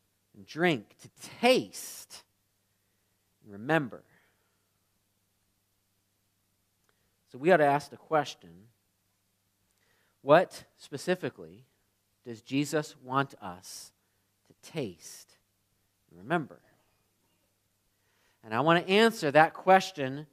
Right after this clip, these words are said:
very simply in two ways. We're gonna spend the, the majority of our time in the first answer. What does Jesus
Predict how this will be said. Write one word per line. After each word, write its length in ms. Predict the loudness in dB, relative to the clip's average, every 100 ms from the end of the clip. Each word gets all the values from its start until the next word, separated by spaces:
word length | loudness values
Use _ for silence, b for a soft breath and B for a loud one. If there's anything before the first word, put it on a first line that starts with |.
| _
very 320 | 0 4 6 4
simply 760 | 4 2 2 0 0 0 -4 _ _ _ _ _ _ _ _ _
in 140 | -20
two 260 | -12 -4 2
ways. 800 | 6 6 4 -8 -20 -20 -20 -20 _ _ _ _ _ _ _ _ _ _
We're 160 | -16 -12
gonna 160 | -12
spend 320 | -6 -4 0
the, 240 | 2 0 -2 -12
the 60 | -12
majority 480 | -10 0 4 6
of 100 | 4
our 80 | 2
time 320 | 0 -2 -2
in 60 | -2
the 80 | -8
first 340 | -6 -8 -8
answer. 320 | -18 -20 -20 _ _ _ _ _ _ _ _ _ _ _ _ _ _ _ _ _ _ _ _ _ _ _ _ _ _ _ _ _ _ _ _ _
What 260 | -4 0 0
does 100 | 0
Jesus 520 | 0 0 0 -4 -10